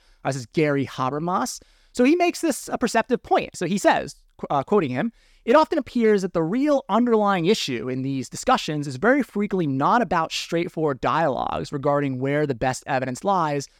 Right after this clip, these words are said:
but is more about a momentous clash between worldviews. Much like the most heated political struggles, it usually makes far more difference which position the, the debater already favored prior to the, the beginning of the discussion.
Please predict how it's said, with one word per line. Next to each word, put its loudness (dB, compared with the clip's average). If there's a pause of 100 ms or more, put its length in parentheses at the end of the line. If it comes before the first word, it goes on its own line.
but 6
is 2
more 4
about 4
a 2
momentous 0
clash -6
between -4
worldviews. -4 (280)
Much 4
like 2
the -2
most 0
heated -2
political -2
struggles, 2 (160)
it -2
usually 2
makes -2
far 2
more 0
difference -2
which -4
position -2
the, -2 (140)
the 2
debater 0
already 2
favored 0
prior 0
to -10
the, -2 (140)
the -6
beginning 0
of -2
the -6
discussion. -4